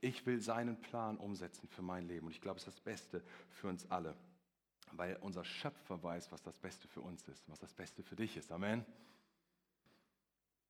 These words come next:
So, wenn du aber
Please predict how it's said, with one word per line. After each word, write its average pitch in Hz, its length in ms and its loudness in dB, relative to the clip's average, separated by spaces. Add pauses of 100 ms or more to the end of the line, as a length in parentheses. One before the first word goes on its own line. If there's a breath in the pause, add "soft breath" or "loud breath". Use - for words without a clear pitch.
(3000)
So, 87 80 -2
wenn 110 140 6
du 131 140 8
aber 104 320 6